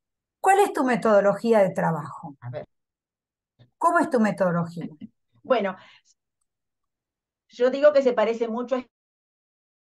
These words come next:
Speaker 2: estudiar para un examen, porque yo cuando investigo, generalmente ya tengo en la cabeza lo que quiero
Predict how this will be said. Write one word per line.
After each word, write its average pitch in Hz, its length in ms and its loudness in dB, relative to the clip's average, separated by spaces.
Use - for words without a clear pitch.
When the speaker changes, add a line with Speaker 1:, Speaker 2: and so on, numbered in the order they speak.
Speaker 2:
estudiar 220 400 -6
para 208 140 -4
un 196 80 -8
examen, 151 600 -8
porque 196 260 -6
yo 233 140 -6
cuando 240 440 -2
investigo, 226 680 -6
generalmente 220 500 -6
ya 240 140 -4
tengo 247 180 -6
en 240 60 -6
la 220 140 -2
cabeza 220 400 -4
lo 180 100 -4
que 185 140 -12
quiero 214 260 -6